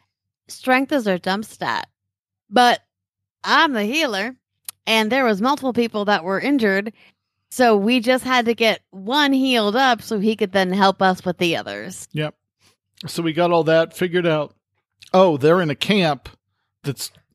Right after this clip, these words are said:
Speaker 2: over there. We need to head to that camp. There's eight more in that, in that camp that we have to go take care of, and that's where we ended that. We were headed to the, the camp to go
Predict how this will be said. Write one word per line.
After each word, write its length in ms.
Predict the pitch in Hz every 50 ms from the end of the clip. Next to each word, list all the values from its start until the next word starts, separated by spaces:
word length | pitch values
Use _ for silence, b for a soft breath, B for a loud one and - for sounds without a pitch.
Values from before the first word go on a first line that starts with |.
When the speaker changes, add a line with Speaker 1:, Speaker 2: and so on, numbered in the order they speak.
| _ - -
Speaker 2:
over 260 | 190 170 143 156 151
there. 440 | 131 165 196 180 160 147 143 135 139
We 180 | 156 147 151 170
need 180 | 185 175 165
to 80 | - 156
head 160 | 135 165 147
to 80 | 135 147
that 260 | 131 147 143 139 - -
camp. 300 | - 180 180 160 - -
There's 200 | 160 143 113 147
eight 180 | 160 160 226
more 300 | 170 160 156 156 151 147
in 120 | 143 139 139
that, 220 | 139 131 127 -
in 140 | 170 151 143
that 200 | 139 135 127 -
camp 300 | - - 165 156 147 -
that 100 | - 143
we 100 | 143 143 135
have 140 | 139 131 -
to 60 | 147
go 120 | 139 139
take 220 | 131 - 143 151 139
care 240 | - 156 160 147 139
of, 120 | 131 123
and 120 | 127 135
that's 220 | 139 139 135 - -
where 140 | 151 147 131
we 220 | 131 131 120 - B B B B B B B B B B B B B B B B B B B _
ended 440 | - - 190 190 165 151 165 147 127
that. 320 | 123 156 156 151 147 131 -
We 120 | 165 156
were 360 | 151 143 143 139 135 151 - -
headed 440 | - - 165 160 147 147 135 117
to 140 | - - 156
the, 320 | 139 123 139 135 131 131 131
the 100 | 131 139
camp 360 | 131 - - 160 151 139 127 -
to 100 | - 139
go 360 | 127 147 143 139 135 127